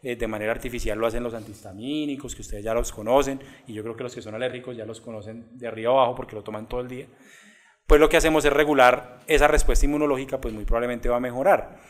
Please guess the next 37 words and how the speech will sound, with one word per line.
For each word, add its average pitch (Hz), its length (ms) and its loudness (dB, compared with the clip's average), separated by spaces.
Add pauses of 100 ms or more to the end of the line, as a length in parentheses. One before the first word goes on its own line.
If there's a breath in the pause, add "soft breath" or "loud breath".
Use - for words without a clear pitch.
(420 loud breath)
Eso 143 200 -2
no 165 120 6
quiere 175 180 8
decir 143 240 4
que 160 360 2
si 143 140 2
usted 123 160 -2
es 123 60 2
alérgico 147 320 4
a 156 40 6
la 156 120 8
piña, 147 480 0
mañana 117 360 -6
cómase 139 240 -2
una 139 140 0
piña 131 240 -4
y 131 60 -6
después 113 280 -6
siga 123 180 2
con 131 100 -10
el 110 120 -12
Trioni. 113 340 -6 (640 soft breath)
No 123 100 -2
se 127 140 4
trata 131 280 8
de 120 200 8
eso. - 240 -2 (320 soft breath)
Se 123 160 -4
trata 127 280 2
que 160 120 4
hay 151 140 8
que 175 420 -2
consumir 127 440 0
el 156 100 0
Trioni 165 520 4 (360 loud breath)
si, 175 600 2
eh, 120 440 -4